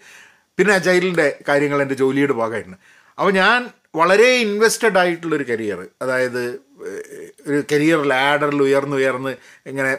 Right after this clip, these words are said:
പോകുന്ന, അത് എന്നെ സംബന്ധിച്ചിടത്തോളം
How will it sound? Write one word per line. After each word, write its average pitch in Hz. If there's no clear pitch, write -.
പോകുന്ന, 131
അത് 180
എന്നെ 170
സംബന്ധിച്ചിടത്തോളം 151